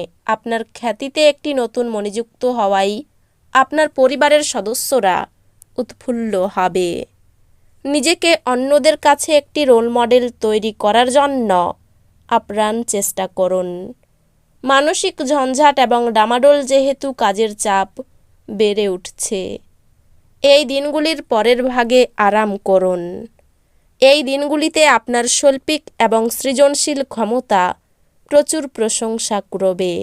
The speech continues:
এবং আপনাকে অপ্রত্যাশিত পুরস্কার এনে দেবে।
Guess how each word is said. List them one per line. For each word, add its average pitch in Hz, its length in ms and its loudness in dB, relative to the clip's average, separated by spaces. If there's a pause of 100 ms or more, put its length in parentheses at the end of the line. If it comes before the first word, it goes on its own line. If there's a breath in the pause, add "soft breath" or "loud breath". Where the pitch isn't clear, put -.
(800)
এবং 294 300 4
আপনাকে 294 480 0 (180)
অপ্রত্যাশিত 247 840 -2 (160)
পুরস্কার 233 560 -2 (160)
এনে 196 260 -4
দেবে। 185 340 -2